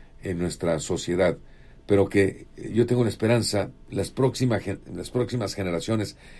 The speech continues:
ya emanadas precisamente de la preparatoria militarizada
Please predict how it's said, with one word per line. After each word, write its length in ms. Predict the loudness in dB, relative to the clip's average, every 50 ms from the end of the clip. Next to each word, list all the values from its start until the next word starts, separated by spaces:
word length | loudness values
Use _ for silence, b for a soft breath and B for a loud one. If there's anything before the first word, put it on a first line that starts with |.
| B B B B
ya 240 | 0 4 6 6 6
emanadas 580 | 6 4 4 2 4 6 6 6 6 4 2 0
precisamente 640 | -2 -4 -4 -4 -4 -4 -2 -2 -2 -2 0 0
de 40 | -2
la 100 | -2 -2
preparatoria 560 | -2 -4 -2 -2 -2 -2 -2 0 2 2 2
militarizada 800 | 2 0 -4 -6 -4 -2 -2 -2 -2 0 0 0 2 0 -2 -6